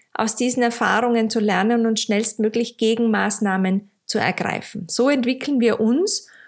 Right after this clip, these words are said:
und unsere Prozesse auch weiter. Das ist auch etwas, was wir in unserem Launch Kompass Programm machen, wenn es darum geht, das erste digitale Angebot zu entwickeln und zu verkaufen.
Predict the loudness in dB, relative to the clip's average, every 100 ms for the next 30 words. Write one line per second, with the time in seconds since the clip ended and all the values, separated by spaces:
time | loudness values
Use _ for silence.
0 | _ -2 0 0 0 0 0 -2 -2 -2
1 | 0 0 0 -2 -8 _ _ -10 -8 -6
2 | -6 -6 -8 -8 -14 _ _ _ _ _
3 | -4 0 2 2 2 0 0 0 0 0
4 | 0 0 2 2 0 0 2 2 2 -2
5 | _ _ 0 2 2 0 -2 -2 0 0
6 | -2 -2 -2 0 0 0 0 -2 -2 0
7 | 0 -2 -2 0 0 -2 0 -2 -2 -2
8 | -2 -2 -2 -4 -2 0 0 0 0 0
9 | -2 -2 -4 -4 -4 -4 -4 -2 -2 0
10 | -2 -4 -4 -6 -6 -6 -6 -8